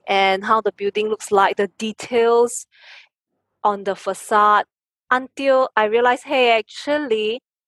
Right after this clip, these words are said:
I might be interested to be an architect. So that's what made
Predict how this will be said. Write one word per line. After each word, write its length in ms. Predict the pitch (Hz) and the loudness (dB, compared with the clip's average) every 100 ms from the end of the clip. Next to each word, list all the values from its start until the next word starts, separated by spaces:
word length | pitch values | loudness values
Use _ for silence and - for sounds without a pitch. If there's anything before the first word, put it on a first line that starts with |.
| _ _ - | _ _ -2
I 140 | 240 285 | -2 -2
might 300 | 247 208 202 | -6 -6 -8
be 100 | 202 | -14
interested 540 | 208 208 202 240 214 | -12 -14 -8 -4 -4
to 80 | 190 | -6
be 200 | 190 190 | -6 -4
an 80 | - | -4
architect. 800 | 190 - 196 - 208 - - - _ - | -8 -12 -18 -8 -6 -8 -12 -20 _ -20
So 260 | - 254 240 | -4 0 2
that's 300 | 247 - - | 4 0 -2
what 420 | 208 202 220 214 | -14 -2 0 0
made 240 | 214 214 | -2 -10